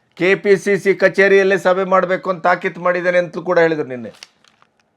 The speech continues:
ಪ್ರತಿ ಒಂದಕ್ಕೂ ಡಿ ಕೆ ಶಿ ಅವರು ಉತ್ತರ ಕೊಡ್ತಾ ಹೋಗ್ತಾ ಇದ್ದಾರೆ. ಅದು ನೇರ ನೇರ, ಕಟ್ ಥ್ರೋಟು.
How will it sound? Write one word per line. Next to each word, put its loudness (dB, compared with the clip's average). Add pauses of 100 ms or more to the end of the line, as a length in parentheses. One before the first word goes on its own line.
(960)
ಪ್ರತಿ 2
ಒಂದಕ್ಕೂ 0
ಡಿ -4
ಕೆ 0
ಶಿ -4
ಅವರು 0
ಉತ್ತರ 0
ಕೊಡ್ತಾ 0
ಹೋಗ್ತಾ 0
ಇದ್ದಾರೆ. -6 (1400)
ಅದು 4
ನೇರ 2
ನೇರ, 2 (1300)
ಕಟ್ 0
ಥ್ರೋಟು. 2